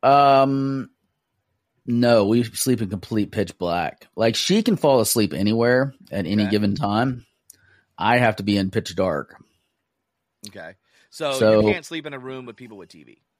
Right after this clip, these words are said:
Speaker 1: Nope. Now, I do have background noise, like a big fan running. That gives, like, a steady background noise to block out anything happening in the rest of the house.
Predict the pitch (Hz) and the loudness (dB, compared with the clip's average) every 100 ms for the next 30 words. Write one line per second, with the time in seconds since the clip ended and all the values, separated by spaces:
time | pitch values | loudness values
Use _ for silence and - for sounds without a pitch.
0 | _ _ _ _ _ _ _ _ - 87 | _ _ _ _ _ _ _ _ -2 0
1 | 87 - _ _ _ _ _ _ _ _ | 0 -4 _ _ _ _ _ _ _ _
2 | _ _ _ _ _ _ _ _ _ _ | _ _ _ _ _ _ _ _ _ _
3 | _ _ _ _ _ _ _ _ _ _ | _ _ _ _ _ _ _ _ _ _
4 | _ _ 113 113 123 123 101 107 107 104 | _ _ 0 2 4 2 2 2 0 0
5 | 98 98 95 101 95 92 95 - 95 95 | -2 0 -2 -4 -4 -4 -6 -6 -6 -4
6 | 98 98 98 98 87 92 95 90 90 87 | -4 -4 -4 -6 -10 -8 -8 -6 -8 -8
7 | 85 - - 92 90 87 90 90 98 98 | -8 -10 -8 -6 -4 -4 -6 -6 -4 -4
8 | 98 98 92 87 87 95 87 87 78 90 | -2 -4 -6 -6 -6 -4 -4 -4 -6 -6
9 | 85 87 95 87 82 85 80 80 - 78 | -6 -6 -4 -4 -6 -8 -6 -8 -6 -6
10 | 76 90 71 71 | -6 -4 -4 -6